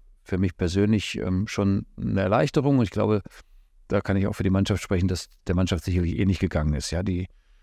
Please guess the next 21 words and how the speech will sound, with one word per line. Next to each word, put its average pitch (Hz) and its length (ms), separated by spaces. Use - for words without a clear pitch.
Jungs, 113 280
die, 104 300
ähm, 101 320
brauchten 120 340
auch 101 120
dieses 107 320
Erfolgserlebnis 110 800
nach, 101 400
ähm, 95 340
den 95 160
ersten 107 300
drei 98 180
Spielen, 104 560
in 92 160
denen 101 180
wir 95 120
wirklich 98 260
auch 87 120
sehr 92 180
selbstbewusst 98 540
und, 90 220